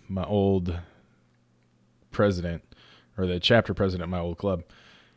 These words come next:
posted in the, some community page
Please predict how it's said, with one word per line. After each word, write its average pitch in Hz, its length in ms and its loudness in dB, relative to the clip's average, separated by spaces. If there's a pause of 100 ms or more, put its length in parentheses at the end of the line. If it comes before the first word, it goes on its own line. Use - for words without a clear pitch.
(360)
posted 92 560 0
in 90 300 -4
the, 85 340 -4 (680)
some 98 200 -2
community 87 480 -4
page 82 460 -6